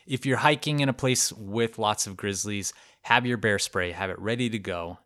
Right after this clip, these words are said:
know how to use it, make plenty of noise when you're hiking on the trail, hike in groups.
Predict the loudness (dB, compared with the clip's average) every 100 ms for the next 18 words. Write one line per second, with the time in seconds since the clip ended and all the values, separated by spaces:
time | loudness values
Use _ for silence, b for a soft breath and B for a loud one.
0 | -12 -6 -2 0 0 -2 -4 -6 -8 -8
1 | -14 b b b b -8 -8 -10 -4 0
2 | 2 2 2 2 2 0 -2 -4 -2 -6
3 | -6 -8 -6 -8 -8 -6 -4 -4 -6 b
4 | b b -4 -4 -2 -2 -2 -2 -2 -2
5 | 0 2